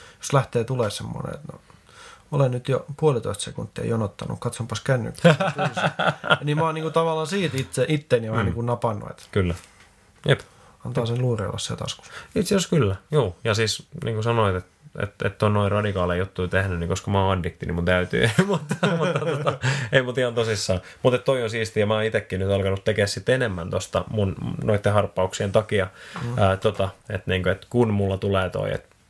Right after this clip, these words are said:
Speaker 2: niinku, et mä oon jonossa ja mä tekee mieli kattoo kännykkää tai jotain, niin mä oon ollut sille, tai, tai syömässä. Tää on itse asiassa niinku level kakkonen, tää on
Speaker 1: Mm.
Speaker 2: vielä vaikeampi. Et jos sä oot syömässä yksin,
Speaker 1: Joo.
Speaker 2: niin mitä sä teet, jos et sä muka katso sitä kännykkää ja selaa siinä?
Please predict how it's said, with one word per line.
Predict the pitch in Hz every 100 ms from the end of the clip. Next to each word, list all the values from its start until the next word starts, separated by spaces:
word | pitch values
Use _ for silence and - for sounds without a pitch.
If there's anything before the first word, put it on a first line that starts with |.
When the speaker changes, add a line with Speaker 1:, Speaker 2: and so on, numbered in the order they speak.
| _ _ -
Speaker 2:
niinku, | - -
et | 101
mä | 101
oon | 101
jonossa | 98 92 - 95
ja |
mä | 92 - 104
tekee | 101 95
mieli | 95 92
kattoo | 90 95 - 92 -
kännykkää | 95 92 92 98 98
tai | 98
jotain, | 101 -
niin | 151
mä |
oon | 208
ollut | 202
sille, | - 196
tai, | 185 180 170
tai | - 202
syömässä. | 269 240 - - -
Tää | 196
on | 131 -
itse | 117 -
asiassa | 117 113
niinku | 113 117 -
level | 131 123 113
kakkonen, | 143 - - 123 -
tää | -
on |
Speaker 1:
Mm. |
Speaker 2:
vielä | -
vaikeampi. | 143 123 98 82 85
Et | - - - - -
jos | -
sä |
oot | 117
syömässä | - 180 131 98 - - 175
yksin, | 147 - - - - _ _ _ - 139
Speaker 1:
Joo. | 127 - - _ -
Speaker 2:
niin | 120
mitä | 175 - 143
sä | 98 95 -
teet, | 92 82 -
jos | -
et | 90
sä | 98
muka | 90 92
katso | 85 92 90
sitä | - -
kännykkää | 98 87 85 - - -
ja | 98
selaa | 92 85 -
siinä? | - -